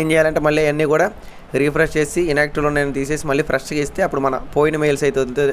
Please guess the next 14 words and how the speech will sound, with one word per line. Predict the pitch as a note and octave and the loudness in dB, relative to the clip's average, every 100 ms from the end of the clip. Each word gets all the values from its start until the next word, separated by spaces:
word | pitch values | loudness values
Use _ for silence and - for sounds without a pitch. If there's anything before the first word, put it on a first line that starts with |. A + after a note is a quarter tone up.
| - C3+ | -2 -2
ఉంటాయో | C3+ D3 F#3 | 0 0 2
అవి | C#3+ C3 | 2 0
పనిచేస్తాయి. | C3 C3 B2 A2+ - - - - - - - | 0 0 -2 -6 -12 -16 -16 -16 -14 -10 -4
ఇక్కడ | C#3 D#3 | -2 0
మీరు | E3 D3 | 0 0
గమనించాల్సింది | C#3+ E3 E3 E3 D3+ D3+ | 0 0 0 -2 0 -2
ఏంటంటే | D3+ D#3 D#3 | -2 0 0
నేను | D3 C3+ A#2+ - | 0 -2 -4 -6
చాలాసార్లు | C#3 C#3 D3+ D#3 C#3 | -2 0 0 0 0
చెప్పాను, | B2+ C#3+ F3+ - - - - - - A#2 | 2 0 0 -10 -18 -18 -14 -12 -2 0
on | D3+ E3 | 0 0
pass-లో | E3+ E3 F3 D#3 | 0 2 0 0
ఇచ్చిన | - D#3 | -2 -2
మెయిలే | D3+ D3+ | 0 2